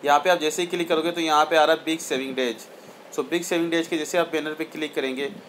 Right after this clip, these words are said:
तो यहाँ पे आपको क्या करना पड़ेगा, ये सभी task complete करने पड़ेंगे और आपको मिलेंगे free super coins। तो यहाँ पे अपन टैब पे click कर देते हैं। जैसे ही आप मेरे वाले link से open करोगे ना, वहाँ पे आपके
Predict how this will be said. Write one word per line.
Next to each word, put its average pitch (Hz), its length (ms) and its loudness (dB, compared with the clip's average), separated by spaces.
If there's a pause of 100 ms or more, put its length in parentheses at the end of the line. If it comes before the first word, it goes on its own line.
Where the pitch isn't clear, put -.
(280)
तो 147 60 -8
यहाँ 143 360 2
पे 180 100 -2
आपको 160 300 2
क्या 151 180 2
करना 139 220 -2
पड़ेगा, 135 220 -2
ये 151 80 0
सभी 139 240 -8
task 139 340 0
complete 139 300 -6
करने 156 180 -6
पड़ेंगे 156 340 -4
और 151 60 2
आपको 135 240 2
मिलेंगे 127 300 -6
free 156 400 -6
super 131 360 -6
coins। 127 600 -8 (520)
तो 151 60 -6
यहाँ 147 300 2
पे 175 80 -2
अपन 170 280 -2
टैब 139 200 -2
पे 147 80 -2
click 131 340 -6
कर 151 140 0
देते 156 200 -2
हैं। 135 140 -4 (2000)
जैसे 135 240 0
ही 202 40 8
आप 208 180 6
मेरे 180 140 2
वाले 185 160 6
link 175 200 0
से 190 120 0
open 175 220 2
करोगे 135 300 0
ना, 160 160 4 (380)
वहाँ 143 240 6
पे 190 120 2
आपके 180 200 2